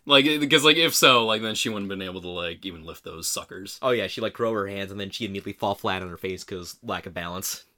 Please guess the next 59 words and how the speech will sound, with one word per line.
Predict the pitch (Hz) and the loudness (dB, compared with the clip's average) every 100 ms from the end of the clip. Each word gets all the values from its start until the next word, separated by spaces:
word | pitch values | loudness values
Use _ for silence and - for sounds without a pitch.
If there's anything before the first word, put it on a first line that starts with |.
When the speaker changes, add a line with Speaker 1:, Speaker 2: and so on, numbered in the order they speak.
| - | -10
Speaker 2:
But | 90 90 | -8 -6
smart | - 165 202 | 0 0 2
play, | 175 147 147 | 2 2 2
and | 117 | -2
I | |
love | 113 117 113 | -2 -2 0
that | 110 | -2
one | 95 101 | 0 -4
B | 98 101 | -6 -6
got | 98 95 | -4 -4
a | |
bit | 107 | -4
of | 95 | -4
a | 92 | -4
rub | 92 90 | -4 -4
here. | 95 104 - - | -2 -2 -4 -8
Speaker 1:
Yeah, | 214 226 160 131 113 104 | 0 4 6 6 4 2
yeah, | 104 104 92 | 2 0 2
they've | 107 143 | 2 2
been | 180 156 127 | 2 2 2
kind | 131 | 0
of | 117 | 0
in | 104 98 | -4 -4
need | 90 90 | -6 -6
of | |
that, | 87 82 87 | -8 -8 -8
a | 98 92 | -8 -6
little | 101 98 | -4 -4
bit | 92 | -6
of | 87 | -8
development | 85 82 82 85 85 | -10 -10 -8 -12 -12
lately, | 85 90 82 85 | -12 -12 -12 -12
s-, | - - | -10 -4
especially | 151 180 139 123 | -2 0 0 0
since | 120 113 | -4 -4
they've | 113 98 | -2 -2
been, | 98 98 | -4 -6
like, | 90 85 - | -6 -8 -10
introduced | 87 - 92 82 - | -12 -12 -12 -12 -12
for, | - 87 | -12 -10
like, | 78 76 - | -10 -10 -8
so | - 92 | -6 -6
long | 165 147 92 87 | -10 -16 -18 -18
now. | 87 87 107 | -18 -18 -12
Speaker 2:
Yeah, | 120 98 | -4 -4
and | 95 | -4
they | 98 107 | -6 -4
almost | 120 117 | -4 -4
kinda | 127 101 | -4 -6
seem | - 104 | -6 -10
to | 92 | -8
sort | - 95 | -8 -10
of | - | -8
come | 98 92 | -10 -8
off | 92 | -8
as | 98 90 87 | -6 -8 -10
a | 101 | -8
bit | 104 | -6
of | 90 90 90 | -6 -8 -12